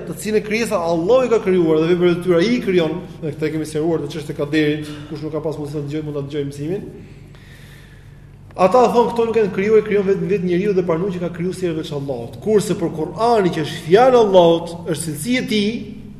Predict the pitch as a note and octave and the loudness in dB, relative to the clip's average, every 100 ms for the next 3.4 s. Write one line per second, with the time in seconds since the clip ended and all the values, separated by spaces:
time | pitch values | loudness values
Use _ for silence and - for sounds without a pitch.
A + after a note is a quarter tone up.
0 | - - - - - D#3+ F#3+ E3 E3+ E3 | -18 -20 -20 -18 -8 -4 -2 -2 -2 -4
1 | - C3+ B2+ B2 B2 F3+ F#3 G#3+ F#3+ G3 | -6 -8 -8 -10 -4 0 2 2 0 -4
2 | G3+ C4 A#3+ G#3 G3+ F3 E3 D#3 D3+ F#3 | -2 2 2 4 2 0 -4 -6 -4 4
3 | A#3+ A#3+ G#3+ F#3+ | 4 4 -2 -2